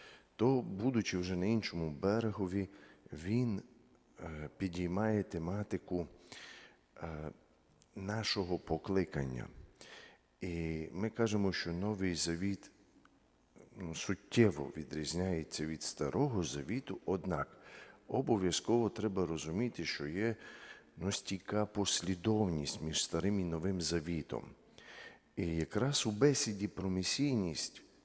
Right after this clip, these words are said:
коли приходить один чоловік, каже: "Я піду за тобою, куди б ти не йшов". Е, Христос показує, е, таку тверду послідовність зі Старим Завітом,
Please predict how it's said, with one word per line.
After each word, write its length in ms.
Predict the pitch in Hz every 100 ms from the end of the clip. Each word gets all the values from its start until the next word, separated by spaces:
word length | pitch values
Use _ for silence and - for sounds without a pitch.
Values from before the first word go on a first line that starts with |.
| _
коли 240 | - 85 92
приходить 640 | - 82 - 104 104 87
один 240 | 87 92 90
чоловік, 240 | 90 87
каже: 240 | - 92
"Я 120 | 95 135
піду 300 | 151 147 139
за 80 |
тобою, 280 | 131 151 165
куди 220 | 120 131
б 80 | 143
ти 120 | -
не 140 | 120 120
йшов". 420 | 117 - - - - - - - - - - _ -
Е, 380 | 87 85 82 - -
Христос 580 | - 87 85 - 147
показує, 840 | - 104 - 127 139 120 113 107 92 - - - - - _ _ _ -
е, 260 | 87 82 78 - _
таку 260 | 85 -
тверду 560 | 113 95 92 95 123 98 - - - - - -
послідовність 760 | 95 92 - 95 120 143 120
зі 100 | 98
Старим 460 | 98 - 95 117 123
Завітом, 580 | 95 90 104 123 113